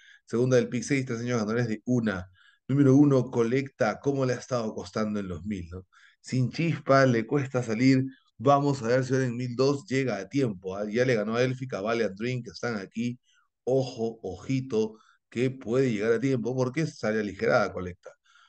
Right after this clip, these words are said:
Número dos, Locura de Amor, le ganó bien a Gran Sibila y luego no pudo con Jerusalema,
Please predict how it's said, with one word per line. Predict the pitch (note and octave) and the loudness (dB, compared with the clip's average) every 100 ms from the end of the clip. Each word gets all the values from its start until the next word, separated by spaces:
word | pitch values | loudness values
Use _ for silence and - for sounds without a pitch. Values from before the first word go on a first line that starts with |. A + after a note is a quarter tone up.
| _ | _
Número | B2 C3+ A#2 | -4 0 4
dos, | C3+ C3 A#2 | 4 2 0
Locura | A#2+ B2 A#2+ - C3 C3+ C3 | -2 0 0 -2 0 2 2
de | A#2 G#2 | 2 -2
Amor, | G2+ A#2+ C3 A2 | -2 0 0 0
le | A2+ | -2
ganó | G#2+ A#2+ C3 | -2 -2 -2
bien | B2+ C3+ | -2 -4
a | A#2 | -2
Gran | A#2 C3+ | -2 -2
Sibila | C3 A2 A#2 C3 B2+ B2+ C3 _ _ - | -4 -6 -4 2 4 4 0 _ _ -8
y | A#2 | -4
luego | A#2 C3 C#3 C#3 C#3+ C#3+ B2 | 2 4 6 4 2 -2 -4
no | C3+ C3 | -4 2
pudo | C#3+ A#2+ | 4 4
con | G2+ G2+ | 2 -6
Jerusalema, | G2+ G2+ G2 A#2 C#3 F#2+ | -6 -6 -4 -2 0 -2